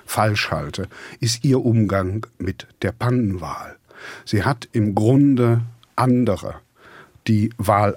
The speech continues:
aufarbeiten lassen, hat sich nicht politisch dazu verhalten, dass Andreas Geisel,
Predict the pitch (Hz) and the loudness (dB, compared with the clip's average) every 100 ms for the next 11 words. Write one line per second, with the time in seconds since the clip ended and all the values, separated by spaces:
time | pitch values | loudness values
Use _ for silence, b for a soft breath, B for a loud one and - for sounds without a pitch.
0 | - 139 - 131 123 120 120 110 101 101 | 0 0 0 -2 0 0 0 0 0 -2
1 | 110 104 98 110 104 139 - 151 135 117 | -2 -2 -2 -2 2 2 2 0 0 0
2 | 113 - 98 - 113 - 90 92 95 98 | -2 -2 -6 -4 -4 -2 -2 -2 -2 -4
3 | 92 90 - 101 95 87 - - 107 117 | -4 -4 -4 -4 -4 -6 -6 -2 2 2
4 | 113 113 | 2 0